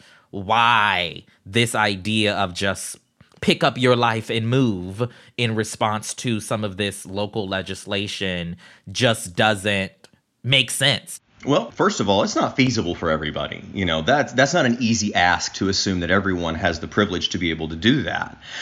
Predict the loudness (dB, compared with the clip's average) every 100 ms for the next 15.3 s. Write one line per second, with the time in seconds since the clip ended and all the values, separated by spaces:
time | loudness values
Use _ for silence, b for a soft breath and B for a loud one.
0 | B B B B _ _ -4 2 4 4
1 | 4 2 2 2 2 4 6 4 2 2
2 | 4 6 6 4 -2 -12 _ _ _ _
3 | 2 2 2 2 4 4 2 2 2 2
4 | 0 -4 -10 -2 0 0 -4 -2 -2 -2
5 | -2 -6 -6 -2 -2 -2 2 2 2 0
6 | 0 0 0 2 4 2 0 0 -2 0
7 | -2 -2 -2 0 2 0 -2 -8 -14 -14
8 | -10 -10 -8 -4 0 2 0 2 2 2
9 | 2 2 -2 -2 2 2 4 0 -2 0
10 | 2 2 4 0 0 0 0 2 2 4
11 | 2 -2 0 4 4 4 -2 -2 2 4
12 | 4 2 -8 -2 0 2 2 0 0 0
13 | -2 B B B 4 4 4 0 0 2
14 | 2 2 2 2 2 2 2 0 -6 -2
15 | -2 -2